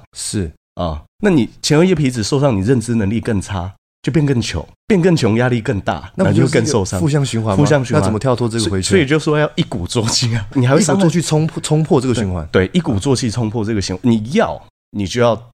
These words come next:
Speaker 2: 有这样子的决心要。
Speaker 1: 嗯。
Speaker 2: 其实我觉得没有决心，本来就什么事情都做不好，
Speaker 1: 嗯。
Speaker 2: 老实说就是这样子。
Speaker 1: 嗯。
Speaker 2: 而且你除了伤-，伤害到那个前额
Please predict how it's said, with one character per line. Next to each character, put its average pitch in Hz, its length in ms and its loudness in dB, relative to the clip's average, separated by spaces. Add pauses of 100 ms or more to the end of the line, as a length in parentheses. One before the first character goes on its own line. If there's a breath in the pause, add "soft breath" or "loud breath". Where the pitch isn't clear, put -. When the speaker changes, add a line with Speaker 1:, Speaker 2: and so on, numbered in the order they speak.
Speaker 2:
有 101 180 2
这 139 160 -2
样 98 120 0
子 87 120 -4
的 85 100 -4
决 80 240 -8
心 85 240 -8
要。 90 200 -4
Speaker 1:
嗯。 92 60 -6
Speaker 2:
其 87 80 0
实 196 60 4
我 208 100 2
觉 127 100 0
得 135 40 2
没 156 100 2
有 139 80 2
决 104 160 -2
心， 113 160 0
本 104 140 -2
来 87 80 -2
就 101 80 -4
什 101 120 -6
么 82 60 -6
事 82 140 -6
情 87 100 -4
都 87 120 -6
做 90 160 -6
不 87 120 -8
好， 78 160 -8
Speaker 1:
嗯。 107 60 -2
Speaker 2:
老 104 140 0
实 104 160 -2
说 113 180 -2
就 107 100 -2
是 101 120 -4
这 92 100 -6
样 82 100 -6
子。 - 120 -16 (100)
Speaker 1:
嗯。 98 260 -4
Speaker 2:
而 165 80 -2
且 220 80 0
你 135 80 2
除 123 160 -2
了 127 80 0
伤-， 139 320 0
伤 139 160 0
害 147 120 2
到 135 140 4
那 123 100 0
个 113 100 0
前 104 180 -2
额 113 140 2